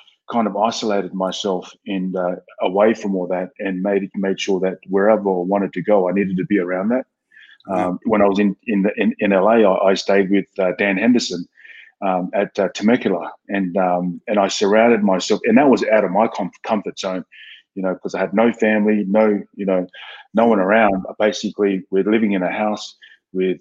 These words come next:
Speaker 1: uh, you know, with Dan Henderson, you know, Mayhem Miller, all the top U F C, Matt Lindland, all these guys were in that one gym. And it was a grind every day. You, you wanted, you had to get it. Like, you know, I'm
Speaker 2: Mm.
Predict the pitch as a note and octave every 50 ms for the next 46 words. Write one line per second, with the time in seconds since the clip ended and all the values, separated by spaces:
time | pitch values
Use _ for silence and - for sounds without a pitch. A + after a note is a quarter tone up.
0 | - F#2+ F2+ F2 F2 F2+ F2+ F#2+ F#2+ F#2+ F#2+ F#2 F2+ E2+ D#2 - G2 F#2+ F2+ -
1 | A2 G#2+ G#2+ G2+ F#2+ G2 G#2 G#2 G2+ F#2+ F#2 - G#2 G#2 G2+ G2 F#2 - - -
2 | - F#2+ F2+ F#2 F2 E2 - _ _ _ _ - F#2 F2+ G2+ G#2+ G#2+ G#2 A2 G#2+
3 | G2+ G2+ G2 G#2 G#2+ G#2+ G#2 G#2 G2+ F#2+ G#2+ A2+ A2 G2+ F#2 - - A2 G2 -
4 | G2 G2+ G2 G2 F2+ - - - A#2 A2+ A2+ F#2+ G#2 G#2 G#2 F#2 F#2 G2 G#2 G#2+
5 | G#2+ G#2+ G#2 G2+ G#2 A2 G#2+ A2 F#2+ E2 - G2 G2 G2+ G2 F#2 F#2+ F#2+ G2+ G2
6 | G2 F#2+ E2+ F#2 G#2 G#2 G2+ G2 F#2 F#2 G#2+ A#2 G#2+ F#2+ F2+ - _ _ - -
7 | - - - - _ _ _ - G2 G2 G2+ G2+ - - B2 A#2 G#2+ F#2+ F2+ D#2
8 | - F#2+ G2+ A2+ A2 F#2+ F2 G2 F#2+ G2+ F#2 - G#2 G2+ F#2+ G2 G#2+ A2 A2 G2
9 | G#2 G#2 G#2 G#2 A2 A2 A2 G#2 F#2 G2 G#2+ A2 A2 G2+ - E2+ D#2+ F#2 G#2 G2+
10 | - - _ _ _ _ _ - F#2 F#2 F2+ F2 - F#2+ F#2+ F#2 F#2 F2+ F#2 F#2
11 | F2